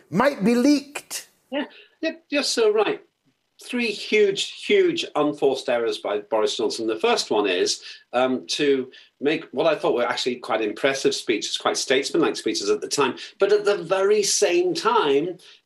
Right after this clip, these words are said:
Speaker 2: be violating the rules he was telling us to introduce, uh, to, to follow. Second error, and I didn't realise how big this was at the time, is to legislate. Everyone has broken the rules with the best of intent. You just couldn't help doing it sometimes.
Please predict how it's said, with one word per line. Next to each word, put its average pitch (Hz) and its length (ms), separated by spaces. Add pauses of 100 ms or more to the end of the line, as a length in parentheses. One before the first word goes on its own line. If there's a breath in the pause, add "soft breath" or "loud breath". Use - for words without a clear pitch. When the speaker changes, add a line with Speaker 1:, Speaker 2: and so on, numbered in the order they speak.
Speaker 2:
be 190 160
violating 180 560
the 190 100
rules 135 280
he 170 80
was 165 120
telling 131 280
us 139 100
to 139 100
introduce, 160 460
uh, 127 100 (120)
to, 180 160
to 170 100
follow. 262 320 (220 loud breath)
Second 147 680 (640)
error, 120 200
and 127 120
I 139 60
didn't 175 240
realise 139 300
how 127 100
big 135 260
this 131 220
was 110 180
at 107 80
the 107 60
time, 107 380 (360 loud breath)
is 147 200
to 160 120
legislate. 123 680 (580)
Everyone 190 540
has 131 100
broken 123 360
the 117 80
rules 101 460
with 120 120
the 117 60
best 175 260
of 139 60
intent. 117 460
You 147 80
just 156 240
couldn't 117 300
help 107 300
doing 104 260
it 104 160
sometimes. 98 560